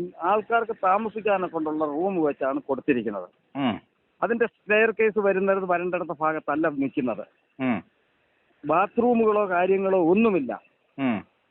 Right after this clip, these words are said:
Speaker 1: പഞ്ചായത്തിലെ ഒരു സ-, ഒന്ന് രണ്ട് ഉദ്യോഗസ്ഥരെ സ്വാധീനിച്ച്,
Speaker 2: ഉം.
Speaker 1: പഞ്ചായത്ത് എ ഇ ഉൾപ്പെടെയുള്ളവരെ സ്വാധീനിച്ചാണ് ഇതിന് നമ്പർ എടുത്തത്.
Speaker 2: ഉം, ഉം.
Speaker 1: അപ്പൊ ഈ നമ്പർ കൊടുത്തപ്പോൾ ഞാൻ കൊണ്ടുവന്ന് പെറ്റീഷൻ കൊടുത്തു, നമ്പർ ഇട്ട് കൊടുക്കരുത് എന്ന്.
Speaker 2: ഉം, ഉം.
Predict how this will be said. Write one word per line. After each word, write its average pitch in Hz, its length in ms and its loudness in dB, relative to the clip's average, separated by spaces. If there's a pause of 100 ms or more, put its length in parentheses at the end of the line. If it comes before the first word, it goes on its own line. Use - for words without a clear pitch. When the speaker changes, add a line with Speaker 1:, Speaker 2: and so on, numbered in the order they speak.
(120)
Speaker 1:
പഞ്ചായത്തിലെ 214 840 0
ഒരു 196 220 -2
സ-, 175 320 0
ഒന്ന് 180 360 0
രണ്ട് 202 180 0
ഉദ്യോഗസ്ഥരെ 196 920 0
സ്വാധീനിച്ച്, 180 800 2 (400)
Speaker 2:
ഉം. 131 120 0
Speaker 1:
പഞ്ചായത്ത് 185 400 2
എ 196 120 4
ഇ 214 120 2
ഉൾപ്പെടെയുള്ളവരെ 180 720 0
സ്വാധീനിച്ചാണ് 170 760 0
ഇതിന് 160 280 0
നമ്പർ 185 300 0
എടുത്തത്. 120 540 -6
Speaker 2:
ഉം, 120 340 -2
ഉം. 123 260 -4
Speaker 1:
അപ്പൊ 190 140 0
ഈ 254 80 2
നമ്പർ 247 360 2
കൊടുത്തപ്പോൾ 214 420 0
ഞാൻ 190 200 -2
കൊണ്ടുവന്ന് 165 320 -4 (320)
പെറ്റീഷൻ 147 280 -2
കൊടുത്തു, 123 200 -4
നമ്പർ 135 200 -2
ഇട്ട് 117 120 -8
കൊടുക്കരുത് 104 480 -8 (100)
എന്ന്. 104 120 -8
Speaker 2:
ഉം, 120 240 0 (340)
ഉം. 117 200 -4